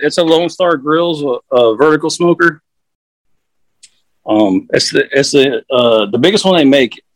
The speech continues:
It's kind of been a dream of mine to have that smoker. I don't know, I don't know why. I just, I've always, I've always loved seeing 'em, and, uh, I, I finally got it, man. I mean, this is,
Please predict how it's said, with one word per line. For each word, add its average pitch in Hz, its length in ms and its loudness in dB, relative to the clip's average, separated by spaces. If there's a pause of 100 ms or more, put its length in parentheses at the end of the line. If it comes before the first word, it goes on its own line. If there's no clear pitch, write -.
(680)
It's - 140 -10
kind 214 180 0
of 190 60 -2
been 185 100 2
a 180 60 2
dream 170 240 2
of 180 40 -2
mine 156 240 0
to 135 60 -6
have 147 220 -2
that 143 140 -4
smoker. 151 640 -8
I 143 80 2
don't 156 100 -2
know, 147 180 -4
I 160 80 -4
don't 180 80 -2
know 135 120 2
why. 127 360 0
I 127 60 -4
just, 117 240 -14 (420)
I've - 60 0
always, 180 240 2
I've 156 160 2
always 180 300 2
loved 151 240 0
seeing 156 240 0
'em, 151 160 2 (600)
and, 131 200 0
uh, 110 240 0 (1000)
I, 123 120 -4 (100)
I 143 60 0
finally 156 280 0
got 123 220 2
it, 107 80 -6
man. 120 220 -2
I 127 40 -4
mean, 123 400 -2
this - 220 -2 (100)
is, - 180 -6